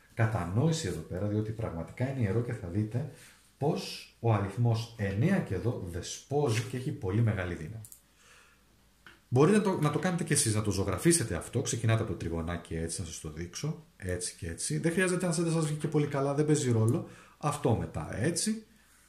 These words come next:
αυτό εδώ έτσι και μετά αυτό εδώ πέρα. Ένα τετραγωνάκι. Αυτό είναι το σχήμα. Μπορείτε να το ζωγραφίσετε, μπορείτε να το κάνετε και τώρα. Τι σημαίνει όμως τώρα όλο αυτό; Αυτό το βλέπαμε στο σχολείο, παιδιά.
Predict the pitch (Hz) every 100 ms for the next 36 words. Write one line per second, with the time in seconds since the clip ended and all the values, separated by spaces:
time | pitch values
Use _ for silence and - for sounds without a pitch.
0 | - 113 - 110 87 90 82 160 170 185
1 | 185 - 151 120 120 - 110 - - 107
2 | 123 117 95 85 76 - 110 113 110 110
3 | - 82 95 170 156 139 120 110 87 -
4 | 104 135 117 113 110 104 - - - -
5 | _ _ _ _ _ _ _ _ _ _
6 | _ _ _ _ _ _ _ _ _ _
7 | _ - - - - - _ - 220 -
8 | 165 185 156 143 156 - 139 143 - 110
9 | 120 98 - 82 80 196 139 160 170 170
10 | 131 - 101 117 120 82 - -